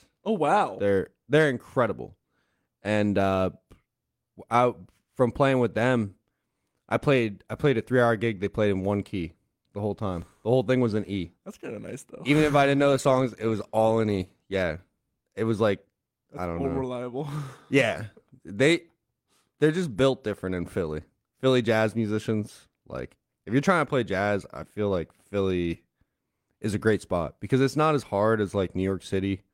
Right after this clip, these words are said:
Speaker 2: You don't gotta move to L A, <laughs> you know?
Speaker 1: Right.
Speaker 2: That they have these awesome,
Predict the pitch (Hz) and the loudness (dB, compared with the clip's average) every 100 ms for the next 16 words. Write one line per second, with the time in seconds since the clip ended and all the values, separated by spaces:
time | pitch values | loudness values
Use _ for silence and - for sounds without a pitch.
0 | _ _ _ _ _ - 113 113 110 101 | _ _ _ _ _ -2 0 2 2 2
1 | 104 95 101 95 98 95 107 - - 170 | 0 0 -2 0 2 2 0 -4 -6 0
2 | 185 143 135 127 127 123 - - - _ | 2 2 4 2 0 -4 -14 -20 -20 _
3 | _ _ - - - - 123 113 - _ | _ _ -20 -20 -20 2 4 4 0 _
4 | _ 127 127 117 139 123 95 101 104 98 | _ 2 2 2 0 0 0 0 -2 -6
5 | 92 | -6